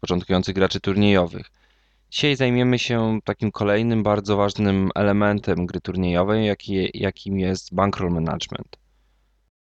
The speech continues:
Nawet nie ma co ukrywać, że bankroll management odgrywa ogromną rolę w turniejach.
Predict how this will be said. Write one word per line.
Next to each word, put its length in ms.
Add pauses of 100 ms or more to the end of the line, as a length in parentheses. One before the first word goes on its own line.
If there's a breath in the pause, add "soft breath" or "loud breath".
(160)
Nawet 260
nie 80
ma 120
co 140
ukrywać, 460
że 220
bankroll 420
management 420
odgrywa 440
ogromną 460
rolę 220
w 60
turniejach. 520